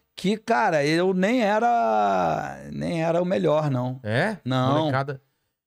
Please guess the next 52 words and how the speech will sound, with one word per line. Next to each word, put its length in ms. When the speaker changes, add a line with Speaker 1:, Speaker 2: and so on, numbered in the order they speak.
Speaker 1:
Não, 140
Speaker 2:
Cara, 120
eu 60
Speaker 1:
não 80
Speaker 2:
lembro 140
Speaker 1:
era, 200
não 120
Speaker 2:
disso 80
Speaker 1:
era 140
Speaker 2:
também. 260
Speaker 1:
mesmo. 280
Speaker 2:
Como 180
a 40
molecada 420
jogava 300
bem, 240
eu 60
lembro 260
também. 320
Speaker 1:
Não 240
era 180
mesmo. 240
Onde 300
a 40
gente, 280
onde 200
eu, 140
onde 200
eu 80
morei, 560
na 160
Te-, 160
na 440
Teixeira 340
de 100
Freitas, 580
é 180
um, 240
é 100
uma 240
rua 300
normal. 500
E 60
final 400
dela 500
tem 120
um 80
morro 320
chamado 340
Morro 240
do 100
Castro. 560